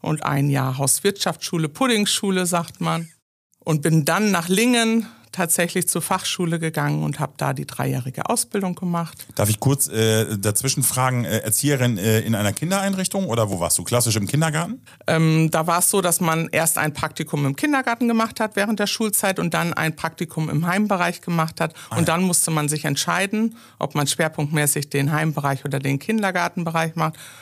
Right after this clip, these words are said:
Speaker 1: Und da bin ich in Hildesheim im Kinder-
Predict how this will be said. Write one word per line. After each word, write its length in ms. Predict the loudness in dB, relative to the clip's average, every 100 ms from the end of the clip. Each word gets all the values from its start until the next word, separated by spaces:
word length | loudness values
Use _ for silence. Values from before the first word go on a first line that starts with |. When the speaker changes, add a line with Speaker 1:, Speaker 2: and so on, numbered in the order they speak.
| -18 -4
Speaker 1:
Und 140 | 0
da 80 | 0
bin 180 | 2 0
ich 180 | 0 0
in 280 | 0 2 0 -4
Hildesheim 480 | 0 2 2 2 0
im 140 | 0 0
Kinder- 480 | 0 2 2 0